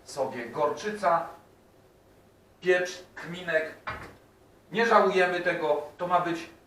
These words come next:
bardzo wyraźne. Oczywiście dodajemy jeszcze do tego troszeczkę soli, troszeczkę soli i, i majeranku. I właśnie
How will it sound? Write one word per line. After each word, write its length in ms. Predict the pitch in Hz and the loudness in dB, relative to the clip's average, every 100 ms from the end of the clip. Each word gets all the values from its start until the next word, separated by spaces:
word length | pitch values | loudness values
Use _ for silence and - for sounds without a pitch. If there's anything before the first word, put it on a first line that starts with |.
| - | -2
bardzo 380 | 156 165 156 156 | 2 2 0 -4
wyraźne. 500 | 160 160 156 - - | 2 4 4 2 -2
Oczywiście 640 | - 165 170 - 170 156 - - _ _ - | -4 -6 -10 -8 -4 -4 -4 -16 _ _ -6
dodajemy 500 | 170 175 175 185 165 | 0 0 2 0 -2
jeszcze 260 | - 156 | -8 -8
do 80 | 151 | -6
tego 400 | 156 170 143 135 - - _ - | -2 -2 0 -4 -6 -18 _ -14
troszeczkę 560 | 170 180 214 208 - 170 | -2 -2 0 -2 -4 -6
soli, 540 | - 226 214 214 - - - - - | 0 2 4 0 -6 -12 -20 -20 -6
troszeczkę 540 | 170 170 226 - 190 | -4 0 0 0 -4
soli 360 | - 202 190 190 - - _ _ - | 0 2 0 -2 -12 -20 _ _ -14
i, 220 | 165 160 - - _ _ _ _ _ _ _ _ _ _ _ _ _ | -10 -10 -12 -20 _ _ _ _ _ _ _ _ _ _ _ _ _
i 100 | 269 | -4
majeranku. 720 | 247 190 175 151 113 - - - - _ _ _ _ _ _ _ _ - 123 - - - - - | 4 4 6 4 4 2 -10 -18 -20 _ _ _ _ _ _ _ _ 2 2 0 -12 -20 -20 -10
I 180 | 220 185 | -4 -2
właśnie 540 | 165 - - - - | 6 6 6 -2 -12